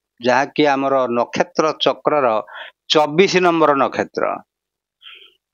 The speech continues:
ତାର ଦଶା ସ୍ୱାମୀ ହେଉଛନ୍ତି, ଅ, ରାହୁ ମହାଗ୍ରହ, ଯାହାଙ୍କର ଅବଧି ହେଉଛି ଅଠର ବର୍ଷ।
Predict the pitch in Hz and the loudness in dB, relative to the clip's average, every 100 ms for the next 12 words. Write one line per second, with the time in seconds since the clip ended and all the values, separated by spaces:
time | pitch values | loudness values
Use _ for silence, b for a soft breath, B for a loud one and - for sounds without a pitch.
0 | - 139 120 113 120 - 180 190 - 196 | -6 -4 -2 0 0 -2 -4 -4 0 0
1 | 196 196 185 202 - 202 165 131 131 151 | 2 0 0 0 -2 -2 0 2 2 -2
2 | 170 _ _ _ _ _ - 123 120 120 | -8 _ _ _ _ _ -8 -4 0 2
3 | 123 143 160 101 120 104 101 127 127 160 | 2 2 0 -2 -4 -2 0 0 0 2
4 | 151 208 - _ _ _ _ _ _ _ | 2 0 -4 _ _ _ _ _ _ _
5 | _ _ _ _ _ - 139 147 151 156 | _ _ _ _ _ 0 2 2 0 0
6 | 139 120 131 175 151 180 175 185 190 139 | 2 0 0 0 0 0 2 0 -2 -4
7 | 147 143 151 b b b - 143 - - | -2 -2 -6 b b b 0 0 -2 -2
8 | 190 175 120 101 - - | 0 2 0 -2 -6 -8